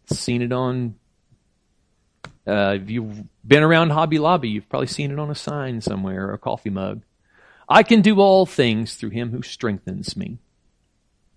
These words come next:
Paul didn't say, "I know abundance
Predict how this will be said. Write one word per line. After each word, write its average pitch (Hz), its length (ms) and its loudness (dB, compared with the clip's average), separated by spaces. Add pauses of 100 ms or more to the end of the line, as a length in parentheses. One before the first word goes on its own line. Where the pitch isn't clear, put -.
(1600)
Paul 165 180 4
didn't 165 240 6
say, 127 300 4
"I 131 180 2
know 127 600 0 (440)
abundance 101 840 -6